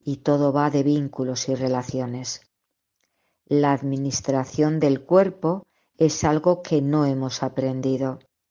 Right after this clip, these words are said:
y la estructura espaciotemporal tiene la instrucción adecuada para eso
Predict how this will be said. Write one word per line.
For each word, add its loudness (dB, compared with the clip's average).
y 4
la 4
estructura 0
espaciotemporal 0
tiene 0
la 0
instrucción -2
adecuada 2
para -2
eso -6